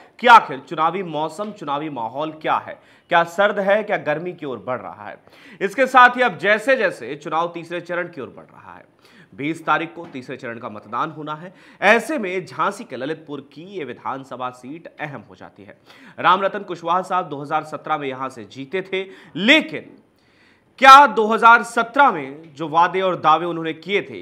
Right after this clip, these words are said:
एक लाख छप्पन हजार वोट उन्होंने पाए थे, क्या एक लाख छप्पन हजार मतदाताओं से, उन मतदाताओं ने जो इन पर भरोसा जताया,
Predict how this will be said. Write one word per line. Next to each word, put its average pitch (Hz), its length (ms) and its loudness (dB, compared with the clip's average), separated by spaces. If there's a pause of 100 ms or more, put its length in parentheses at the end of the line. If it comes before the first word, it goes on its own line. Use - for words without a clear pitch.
एक 165 120 -10
लाख 170 260 -2
छप्पन 165 360 -8
हजार 156 300 -4
वोट 160 220 -10
उन्होंने 156 260 -10
पाए 151 240 -6
थे, - 160 -20 (400)
क्या 190 100 6
एक 233 420 -2
लाख 214 380 8 (100)
छप्पन 208 420 -2
हजार 185 400 2
मतदाताओं 175 840 4
से, 139 480 -10 (920)
उन 185 140 -4
मतदाताओं 190 720 4
ने 226 120 -2
जो 220 140 -4
इन 214 100 -4
पर 220 180 -2
भरोसा 190 500 4
जताया, 131 500 -4